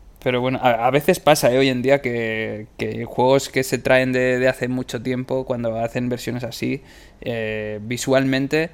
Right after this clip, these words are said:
se ven muy bonitos, pero luego tienen muchos problemas de, a nivel de resolución.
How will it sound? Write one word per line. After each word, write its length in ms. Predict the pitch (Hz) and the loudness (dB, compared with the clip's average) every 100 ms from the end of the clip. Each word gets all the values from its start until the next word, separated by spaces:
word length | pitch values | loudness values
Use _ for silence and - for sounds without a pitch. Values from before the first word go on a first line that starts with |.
| - - | -12 -6
se 180 | - | 0
ven 160 | 127 131 | 2 4
muy 140 | 143 | 4
bonitos, 560 | 135 127 139 156 180 - - _ - | 4 2 0 0 -2 -6 -20 _ 0
pero 200 | 135 127 | 2 4
luego 220 | 135 135 | 4 4
tienen 340 | 131 135 143 139 | 4 0 0 -2
muchos 300 | 139 135 131 | -4 -4 -6
problemas 400 | 127 127 123 127 | -4 -4 -4 -4
de, 580 | 123 113 110 107 101 117 | -6 -6 -6 -8 -8 -8
a 80 | |
nivel 240 | 117 113 117 | -8 -8 -6
de 100 | 120 | -6
resolución. 640 | 117 - 110 - 107 113 | -6 -10 -14 -12 -14 -14